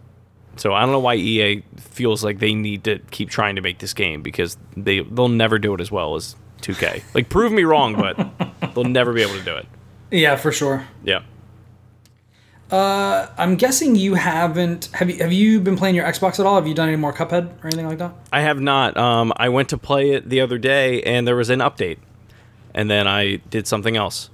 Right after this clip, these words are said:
Speaker 1: And then
Speaker 2: For
Speaker 1: I
Speaker 2: the
Speaker 1: found out
Speaker 2: Xbox?
Speaker 1: Well, yeah, and then I found out there's another U I update that came out that I have to run. So I may
Speaker 2: It's
Speaker 1: never play
Speaker 2: real
Speaker 1: I,
Speaker 2: good, dude.
Speaker 1: I may never play Cuphead again.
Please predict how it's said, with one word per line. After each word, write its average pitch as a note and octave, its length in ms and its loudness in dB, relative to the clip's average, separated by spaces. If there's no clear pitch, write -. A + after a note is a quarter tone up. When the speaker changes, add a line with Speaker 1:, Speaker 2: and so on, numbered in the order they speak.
Speaker 1:
And A2 160 0
then A#2 80 4
Speaker 2:
For A#2 60 2
Speaker 1:
I A#2 60 2
Speaker 2:
the D#3+ 80 0
Speaker 1:
found A#2+ 180 2
out G#2+ 180 2
Speaker 2:
Xbox? - 160 -14
Speaker 1:
Well, D3 200 0
yeah, D#3+ 140 2
and C3+ 180 2
then C#3 80 2
I C3+ 80 2
found C3 220 2
out B2+ 120 2
there's A#2+ 140 2
another A#2+ 540 2
U A#2 260 0
I A#2 200 2
update G#2 360 -4
that F2+ 120 -6
came G2+ 220 -6
out E2+ 240 -4
that G2 120 0
I F#2+ 80 2
have F#2 120 -4
to G2+ 80 -2
run. F#2 380 -2
So G2 460 -6
I C#3+ 120 0
may C#3+ 100 2
Speaker 2:
It's D3 80 2
Speaker 1:
never D3 220 2
play D3 180 0
Speaker 2:
real C3 260 -2
Speaker 1:
I, D#3 200 2
Speaker 2:
good, B2+ 300 -2
dude. A#2+ 140 -2
Speaker 1:
I E3+ 100 4
may G#3 160 2
never G3 220 2
play F3 160 0
Cuphead D3 280 -2
again. A#2 300 0